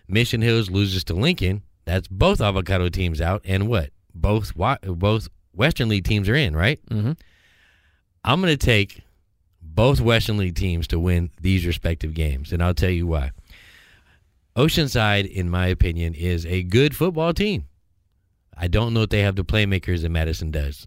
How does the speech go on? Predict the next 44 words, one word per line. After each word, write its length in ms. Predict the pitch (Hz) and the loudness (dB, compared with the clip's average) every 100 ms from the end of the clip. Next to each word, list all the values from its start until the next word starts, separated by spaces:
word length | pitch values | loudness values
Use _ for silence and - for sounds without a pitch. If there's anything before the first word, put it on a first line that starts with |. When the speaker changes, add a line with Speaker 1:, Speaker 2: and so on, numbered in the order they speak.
| - | -6
Speaker 1:
I 100 | 90 | -2
don't 260 | 87 101 92 | 0 -2 -2
think 160 | 98 | -2
they've 160 | 92 85 | -2 -2
been 180 | 85 78 | -2 0
battle 300 | 92 101 101 | 0 0 0
tested 340 | 110 104 87 | -2 -2 -2
as 160 | 85 78 | -4 -4
hard 440 | - 92 101 120 | -2 2 2 2
as 160 | 107 107 | 0 -2
Madison 380 | 110 110 110 | -2 -2 -2
has. 320 | 117 117 120 - - - _ - | 0 0 -2 -8 -20 -20 _ -4
I 180 | 95 104 | 0 2
think 240 | 104 92 | 0 -2
that 100 | 92 | -2
this 160 | 98 98 | -2 0
game 240 | 98 87 | 0 2
being 240 | 92 90 80 | 2 0 0
at 160 | 98 | 0
Madison 360 | 98 107 - 87 | 0 0 -2 -4
is 100 | 82 | -2
a 80 | 78 | -2
huge 360 | 76 98 82 | 0 -2 0
difference 360 | 80 101 113 107 | 0 0 0 0
maker, 340 | 120 120 135 - - - | 0 0 -2 -4 -16 -8
and 120 | 90 101 | -2 0
I 80 | 95 | 0
think 180 | 101 87 | -2 -2
the 60 | |
playmaker 480 | 78 104 113 110 104 | -2 -2 -2 -2 -4
is 120 | 98 | -6
gonna 160 | 95 92 | -4 -4
make 240 | 90 85 | -2 -4
a 40 | 80 | -6
big 540 | 73 78 135 123 104 | -4 0 0 0 -2
difference 380 | 113 135 143 139 | 0 0 -2 -2
in 60 | 143 | -4
this 120 | 135 | -2
game 320 | 147 151 147 - _ - | -2 -2 -4 -12 _ -6
is 260 | 85 87 78 | -2 -2 -2
junior 460 | 80 120 131 123 | 2 2 2 -4
safety, 420 | - 110 110 110 | -2 -2 -2 -2
running 300 | 92 104 110 | 0 0 0
back, 360 | 113 113 107 | 0 -2 -2